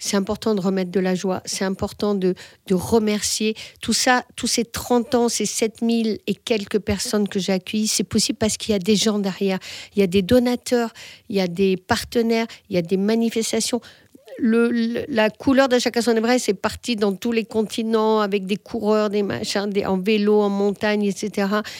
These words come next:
Il y a des, des partenaires que j'ai depuis trente ans et, euh, bien sûr tous les médecins, les soignants. Et, euh, voilà, donc c'est important de dire merci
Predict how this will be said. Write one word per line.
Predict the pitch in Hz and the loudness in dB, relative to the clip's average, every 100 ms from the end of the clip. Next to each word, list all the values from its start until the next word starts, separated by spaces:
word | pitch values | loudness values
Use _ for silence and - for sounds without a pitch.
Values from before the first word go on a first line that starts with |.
| - - | -16 -10
Il | 202 | -2
y | 214 | 0
a | 202 | 2
des, | 190 214 - - | 2 0 -2 -4
des | 196 | -2
partenaires | 208 233 - 240 233 254 | 0 -2 -2 0 2 0
que | - | 0
j'ai | 202 214 | 0 0
depuis | 196 185 - | 0 -6 -8
trente | 190 - - 247 220 | -10 -6 0 0 2
ans | 220 220 247 - - - - | 0 0 -4 -12 -20 -20 -4
et, | 220 220 226 - | 0 2 2 0
euh, | 196 185 180 175 | -2 -2 -2 -2
bien | 185 202 | 0 -2
sûr | - | -2
tous | - - | -6 -4
les | 214 | 0
médecins, | 196 190 - 208 196 | 0 0 -2 -2 -4
les | - 196 208 | -2 0 0
soignants. | - - 202 196 196 208 - - - - | 0 -2 0 2 2 0 -2 -14 -20 -8
Et, | - 190 190 | 0 2 2
euh, | 180 | 0
voilà, | 185 208 196 | 0 0 0
donc | 214 202 | -2 0
c'est | - | 0
important | 233 220 220 - 240 | 2 0 -2 0 2
de | 208 | 2
dire | 190 175 233 | 0 0 2
merci | 214 202 - - 226 | 2 0 -2 -2 -4